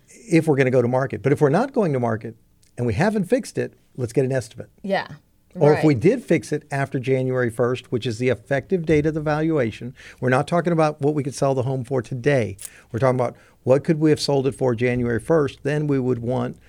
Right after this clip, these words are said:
Speaker 1: to have evidence of e-, repairs we made since then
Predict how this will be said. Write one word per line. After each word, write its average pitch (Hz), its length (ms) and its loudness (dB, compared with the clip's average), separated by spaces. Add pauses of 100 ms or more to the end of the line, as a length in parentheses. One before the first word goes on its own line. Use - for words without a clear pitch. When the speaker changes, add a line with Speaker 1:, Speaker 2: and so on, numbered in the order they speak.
(160)
Speaker 1:
to - 80 -8
have 117 400 -4 (160)
evidence 120 640 -4 (340)
of 110 360 0 (500)
e-, 139 80 4 (160)
repairs 135 540 2
we 151 100 2
made 143 240 0
since 127 300 -6
then 156 340 -8